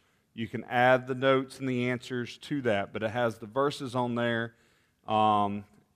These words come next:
and it has everything. I will have stuff next week on here. I misunderstood what Emily asked me, and it was my fault 'cause we're trying something new. Trying to save some paper and, uh,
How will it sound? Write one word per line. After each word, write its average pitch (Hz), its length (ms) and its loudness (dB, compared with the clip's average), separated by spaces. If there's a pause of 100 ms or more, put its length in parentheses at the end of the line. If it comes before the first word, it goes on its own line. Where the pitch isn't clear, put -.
and 117 160 -4
it 110 100 -6
has 120 260 -2
everything. 110 500 -6 (320)
I 127 140 6
will 139 260 6
have 143 260 4
stuff 147 300 2
next 127 320 -4
week 135 180 -2
on 120 440 -4
here. 127 480 2 (340)
I 110 80 -2
misunderstood 127 680 -2
what 117 320 -4
Emily 123 320 -2
asked 123 380 -2
me, 113 380 -4
and 110 120 -6
it 107 160 -8
was 101 220 -14
my 120 220 0
fault 110 440 -2 (380)
'cause 107 180 -8
we're 110 80 -8
trying 113 320 -4
something 104 640 -10 (100)
new. 98 380 -4 (540)
Trying 127 200 4
to 120 60 -4
save 123 300 0
some 127 140 -8
paper 107 540 -4 (220)
and, 104 340 -8
uh, 98 280 -6